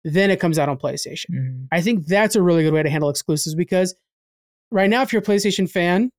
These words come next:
Speaker 1: and, and you're like, "Oh man, I love that new Spider-Man game," or, or whatever, a lot of those games you play on the P S five immediately, and then a year, two years down the road, now they're starting to release them on P C. This is a relatively new thing they're doing, but it's,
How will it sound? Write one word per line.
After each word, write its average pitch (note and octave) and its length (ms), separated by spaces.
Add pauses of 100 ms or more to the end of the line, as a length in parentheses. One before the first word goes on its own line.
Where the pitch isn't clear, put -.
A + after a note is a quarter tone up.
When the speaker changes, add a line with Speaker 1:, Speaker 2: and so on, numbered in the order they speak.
(200)
Speaker 1:
and, F3 280
and E3+ 140
you're E3+ 100
like, E3 200
"Oh G#3 180
man, F#3 260
I D#3+ 60
love F3 220
that E3 100
new D#3+ 240
Spider-Man F3 520
game," C#3+ 340
or, D#3 240
or D#3+ 140
whatever, D3 400 (500)
a G3 40
lot G#3+ 160
of B3+ 60
those A3+ 140
games G3 240
you G#3 80
play A3+ 380
on G#3 120
the F#3+ 80
P G#3+ 140
S F#3+ 100
five F3+ 260
immediately, E3+ 540
and E3 200
then F#3+ 240
a E3+ 100
year, E3+ 420
two - 200
years F3+ 200
down E3 140
the D#3 80
road, F3+ 260
now E3 140
they're F3+ 100
starting E3 180
to E3 40
release D#3+ 240
them D#3+ 100
on D3 60
P D3+ 220
C. D#3+ 320 (280)
This B3 100
is F#3+ 60
a F3+ 80
relatively D3+ 460
new D3 120
thing D3 160
they're C3+ 80
doing, C3 220 (100)
but E3+ 140 (400)
it's, C#4 160